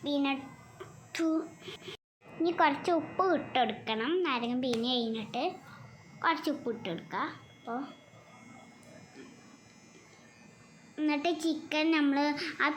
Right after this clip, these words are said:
പൊരിച്ച ചിക്കൻ വെട്ടിയിട്ട് നമ്മൾ അതിലേക്ക് ഇട്ട് കൊടുക്കുക. ഉള്ളിയും വാട്ടിയതും.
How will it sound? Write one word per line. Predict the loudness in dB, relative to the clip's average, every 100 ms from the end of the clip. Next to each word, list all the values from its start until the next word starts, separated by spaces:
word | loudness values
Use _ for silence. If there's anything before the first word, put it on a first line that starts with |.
| 2
പൊരിച്ച | 0 2
ചിക്കൻ | 2 2 2 4 4 2
വെട്ടിയിട്ട് | 0 0 0 2
നമ്മൾ | 2 2 2
അതിലേക്ക് | 2 0 -2
ഇട്ട് | -2 -2
കൊടുക്കുക. | -4 -4 -2
ഉള്ളിയും | 0 2 4 4
വാട്ടിയതും. | 4 2 0 2 2